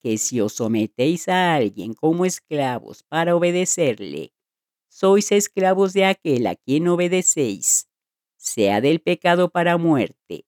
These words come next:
o sea de la obediencia para justicia. Pero gracias a Dios, que aunque erais esclavos del pecado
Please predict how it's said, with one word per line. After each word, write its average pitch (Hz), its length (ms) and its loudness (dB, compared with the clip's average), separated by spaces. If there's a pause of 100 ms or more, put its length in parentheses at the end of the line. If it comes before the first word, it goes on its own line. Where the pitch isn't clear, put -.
(160)
o 131 220 2
sea 151 340 0
de 165 120 2
la 98 140 -2
obediencia 113 840 -2
para 107 320 -12
justicia. 190 920 -6 (1700)
Pero 113 340 2
gracias 131 480 0
a 180 140 2
Dios, 185 540 -2 (300)
que 135 80 0
aunque 123 580 0
erais 165 320 0
esclavos 135 680 -2
del 123 180 -4
pecado 135 760 -2